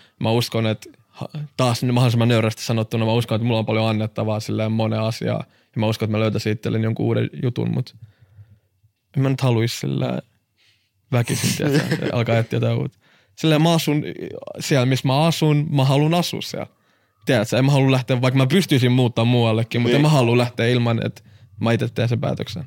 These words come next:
Speaker 2: Niin.
Speaker 1: Ni-, niin, joo. Ja sit varsinkin tää ikä, ko-, mitä mä oon kaksikymmentäneljä nyt, niin on vitusti kaikki, tiedätkö, epävarma-, kaikki on epävarmaa
Speaker 2: Mm.
Speaker 1: silleen vielä.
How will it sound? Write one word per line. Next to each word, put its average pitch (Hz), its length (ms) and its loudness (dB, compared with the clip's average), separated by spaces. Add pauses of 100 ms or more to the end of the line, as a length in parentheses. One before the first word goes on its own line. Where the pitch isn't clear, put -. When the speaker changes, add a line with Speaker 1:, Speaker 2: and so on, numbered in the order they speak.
Speaker 2:
Niin. 113 280 -6 (1120)
Speaker 1:
Ni-, 127 480 -6
niin, 120 280 -4 (180)
joo. 117 220 0 (420)
Ja 123 80 2
sit 139 160 0
varsinkin 147 340 2
tää 131 200 4
ikä, 120 360 0 (840)
ko-, - 100 -8 (300)
mitä 120 200 -2
mä 113 80 2
oon 113 80 2
kaksikymmentäneljä 117 600 0
nyt, 113 180 0 (800)
niin 117 400 0 (1800)
on 127 140 2
vitusti 113 420 -2
kaikki, 110 360 -4
tiedätkö, - 300 -4 (100)
epävarma-, 113 600 -4
kaikki 131 320 0
on 113 100 0
epävarmaa 117 600 -2
Speaker 2:
Mm. 113 60 -4
Speaker 1:
silleen 60 260 -4
vielä. 58 220 -2